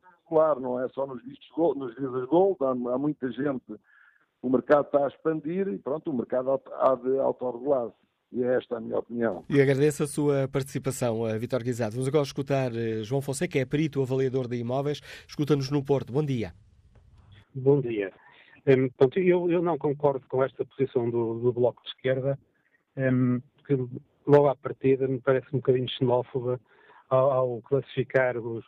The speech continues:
Speaker 3: os cidadãos da Rússia, da China, como, como cidadãos de, de segunda e que são uns, perdão o termo, uns,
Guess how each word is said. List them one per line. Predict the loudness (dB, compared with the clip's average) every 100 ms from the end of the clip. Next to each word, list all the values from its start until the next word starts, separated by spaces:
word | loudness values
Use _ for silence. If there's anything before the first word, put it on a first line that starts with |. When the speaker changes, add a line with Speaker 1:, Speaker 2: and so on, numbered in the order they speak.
| -14
Speaker 3:
os | -14 -6
cidadãos | 0 4 4 4 0 0
da | 0
Rússia, | 2 0 0 -4
da | -6
China, | -6 0 0 2 -2
como, | -6 -6 -6 -8 -14 -20 -2
como | 0 2
cidadãos | 4 2 2 0 -2
de, | -2 -2 -6 -10
de | -10
segunda | -4 2 2 2 0
e | -2
que | -8 -8
são | -2 0 0 -4
uns, | -10 -16 _ _
perdão | 2 4 4
o | 0
termo, | 0 2 2
uns, | 0